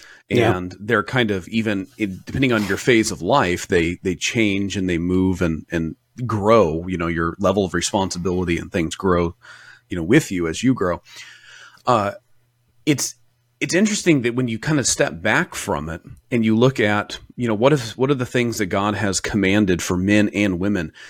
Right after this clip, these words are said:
Speaker 2: There are so many more things in common, right?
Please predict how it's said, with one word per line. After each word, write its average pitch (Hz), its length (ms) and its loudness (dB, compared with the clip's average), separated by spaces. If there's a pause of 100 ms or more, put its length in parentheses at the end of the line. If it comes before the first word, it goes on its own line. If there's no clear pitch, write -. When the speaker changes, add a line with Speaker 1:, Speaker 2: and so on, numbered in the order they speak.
(100)
Speaker 2:
There 139 180 4
are 127 120 2
so - 260 2
many 202 260 2
more 117 760 2 (180)
things 139 480 2
in 90 240 -2
common, 113 800 0 (180)
right? 80 360 -2